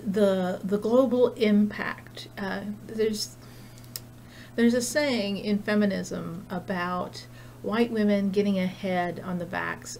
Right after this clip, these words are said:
of women of color. And in part, that's because, um, women of means who have the professional jobs tend to rely on minority women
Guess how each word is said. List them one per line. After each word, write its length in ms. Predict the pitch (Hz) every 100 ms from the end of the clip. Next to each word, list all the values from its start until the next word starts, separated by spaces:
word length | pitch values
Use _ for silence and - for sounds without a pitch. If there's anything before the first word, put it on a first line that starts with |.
| -
of 380 | 170 165 165 180
women 240 | 170 156
of 180 | 151 -
color. 440 | - - 170 160 185 - - - 240
And 320 | 208 226 220 214
in 200 | 220 -
part, 560 | - 349 294 220 - - -
that's 340 | 226 226 233
because, 800 | - 233 - 208 190 190 185 -
um, 440 | - 190 190 190 208 - - - - -
women 460 | 214 254 277 262 262
of 220 | 233 202
means 840 | 208 233 254 185 185 208 240 - - - - - -
who 240 | 220 208
have 680 | 208 233 247 233 208 208 -
the 100 | 202
professional 640 | 202 185 202 185 - 185
jobs 760 | 170 196 165 - - 208 - - - - - - - -
tend 520 | 269 294 302 311 247
to 320 | - 233 233
rely 840 | 214 208 202 208 214 214 208 202 -
on 420 | 190 185 185 180
minority 640 | 180 170 175 220 226 196
women 560 | 180 170 156 160 180 196